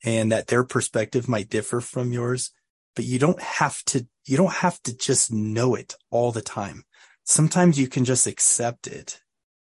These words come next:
right? And then discuss it when there is time to maybe understand more,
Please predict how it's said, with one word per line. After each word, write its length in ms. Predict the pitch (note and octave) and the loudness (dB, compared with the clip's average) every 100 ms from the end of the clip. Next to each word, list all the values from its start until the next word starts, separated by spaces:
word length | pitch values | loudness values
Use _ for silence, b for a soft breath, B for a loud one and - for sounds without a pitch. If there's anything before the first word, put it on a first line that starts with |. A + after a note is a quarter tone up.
| _ - | _ 0
right? 340 | A2+ A2+ D#3 - _ - _ _ - | 2 4 2 -6 _ -20 _ _ 0
And 180 | C#3 C#3+ | 4 4
then 160 | C3+ | 4
discuss 480 | B2 A#2 - D#3 - | 4 2 2 4 4
it 120 | B2+ | 2
when 180 | B2 C3 | 0 2
there 200 | B2 A2 | 2 2
is 300 | B2+ F3+ F3 | 2 2 2
time 540 | - A2+ G#2 G#2 A#2+ C3 - _ _ _ _ - | -2 -6 -6 -6 -6 -4 -6 _ _ _ _ -4
to 120 | - | 2
maybe 360 | B2+ C#3+ D#3 C#3 | 4 4 4 2
understand 680 | B2+ B2 A#2 - A2 A2 G#2+ | 0 -2 -2 -4 -4 -4 -6
more, 440 | G#2 G#2 A2+ C3 | -6 -4 -6 -8